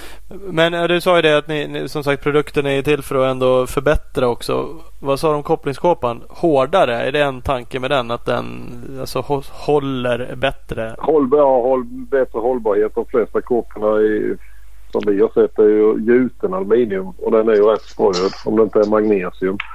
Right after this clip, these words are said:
Speaker 2: Men även gjuten aluminium tål ju inte, slår du in bromspedalen så går det ju ofta ett hål.
Speaker 1: Mm.
Speaker 2: Farliga,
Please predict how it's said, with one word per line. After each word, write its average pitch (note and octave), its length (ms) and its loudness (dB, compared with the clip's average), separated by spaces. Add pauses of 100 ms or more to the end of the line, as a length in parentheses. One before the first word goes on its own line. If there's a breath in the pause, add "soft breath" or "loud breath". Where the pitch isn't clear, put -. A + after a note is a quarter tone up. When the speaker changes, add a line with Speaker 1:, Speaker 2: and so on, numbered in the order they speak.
(460 loud breath)
Speaker 2:
Men A2 120 2
även G#2+ 180 4
gjuten A2 360 4
aluminium G#2 400 0
tål G2 340 -2
ju A2 60 -4
inte, G#2+ 380 -2
slår A2 180 2
du G#2+ 100 2
in G2 100 -4
bromspedalen G2 800 2
så A2 100 -4
går F#2 240 2
det F#2+ 60 2
ju A2 60 6
ofta G2+ 240 0
ett G2 60 0
hål. G2 360 0 (360)
Speaker 1:
Mm. A#2 280 -10 (520 soft breath)
Speaker 2:
Farliga, B2+ 400 4